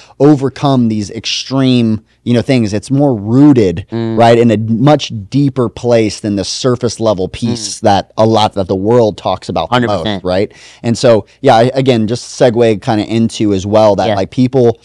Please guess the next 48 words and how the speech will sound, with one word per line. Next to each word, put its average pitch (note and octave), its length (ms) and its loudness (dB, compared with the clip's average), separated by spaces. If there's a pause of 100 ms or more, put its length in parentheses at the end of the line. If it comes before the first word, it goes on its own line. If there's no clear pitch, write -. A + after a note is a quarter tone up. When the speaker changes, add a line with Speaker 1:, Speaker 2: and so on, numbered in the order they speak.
(200)
Speaker 1:
are A2 80 -4
seeing C3+ 300 2
this G#2 200 -6
physical C#3 600 2
exterior, G#2 840 0
Speaker 2:
Yes. A2+ 180 2
Speaker 1:
right? A#2 120 6
And A2+ 80 4
Jesus A#2+ 280 2
called A#2+ 240 4
out A2+ 140 6
about F#2+ 220 -2
these G2+ 180 -4
Speaker 2:
For B2 80 -2
Speaker 1:
physical B2 340 2
Speaker 2:
sure. A2 80 4
Speaker 1:
exteriors G#2 720 2
comparatively A2 640 -2
to, - 160 -10
like, F#2 160 -4
what G2 220 0
was F#2+ 140 -6
going F#2+ 280 -4
on F#2 160 -6
in E2+ 40 -8
your D#2+ 100 -10
soul F2+ 280 -6
Speaker 2:
For A2+ 60 -2
Speaker 1:
and G#2+ 100 -6
your B2 100 0
Speaker 2:
sure. G#2+ 60 -2
Speaker 1:
heart F2+ 260 -6 (340)
and F#2 200 -2
what F#2 80 -2
he E2+ 80 -6
spoke - 340 -6
about C#2+ 280 -8
from D#2 100 -12
there. C#2 120 -12
Speaker 2:
Absolutely. A#2 460 -2
So B2 200 -2
we'll, C#3 260 0
we'll, B2+ 220 0
I'll C#3+ 200 4
kinda D3+ 340 2
dive B2+ 280 2
back, A#2 240 0 (180)
uh, G#2 260 2